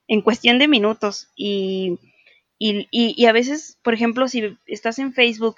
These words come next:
y ves un post que te gusta y que te gusta el diseño y se te graba en la mente, te graba en la mente y hay veces que eso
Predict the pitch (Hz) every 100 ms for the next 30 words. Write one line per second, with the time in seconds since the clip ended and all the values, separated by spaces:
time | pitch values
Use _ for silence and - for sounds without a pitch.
0 | _ 202 196 208 247 247 - 220 - 214
1 | - 190 196 196 208 185 - 185 185 196
2 | - 226 208 196 196 196 190 196 - -
3 | _ - 202 202 - 226 233 220 226 262
4 | 285 220 240 240 208 - _ _ _ _
5 | _ - 214 220 247 226 214 240 - 214
6 | 214 214 226 254 - 208 196 208 277